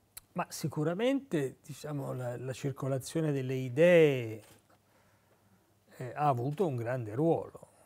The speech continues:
perché non c'è dubbio che la forza d'attrazione della democrazia,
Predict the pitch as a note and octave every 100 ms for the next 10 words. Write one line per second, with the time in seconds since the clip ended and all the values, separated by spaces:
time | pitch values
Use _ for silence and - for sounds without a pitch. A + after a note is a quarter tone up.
0 | - _ _ - - C#3+ A#2+ A#2+ B2 C#3
1 | - F3 C3+ C#3 D#3 D#3 D3 - A#2 A#2
2 | - C#3+ D3 - C3 A#2+ A2+ - B2+ -
3 | - D3+ D#3 C3 A2+ A2+ A#2+ A#2+ C#3 C3
4 | C#3+ B2 - - C3 A2+ A2 D3 -